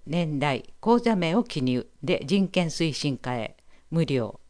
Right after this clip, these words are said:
人権作品展、市内の識字教室で学ぶ学級生の作品や、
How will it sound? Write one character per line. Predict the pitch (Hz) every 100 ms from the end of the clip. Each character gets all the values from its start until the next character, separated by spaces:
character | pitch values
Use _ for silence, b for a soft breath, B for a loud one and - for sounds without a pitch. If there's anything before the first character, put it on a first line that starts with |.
| - - - b b b b b
人 | 180 262
権 | 233 240
作 | 247 220 202
品 | 180 170
展、 | - 127 113
市 | - -
内 | 262 226
の | 156
識 | - 262
字 | 254
教 | 240 254
室 | 214 -
で | 151
学 | 143 143 139
ぶ | 120 117
学 | - 180
級 | - 247
生 | 202 170
の | 143 127
作 | 160 -
品 | 143 143 139
や、 | 123 113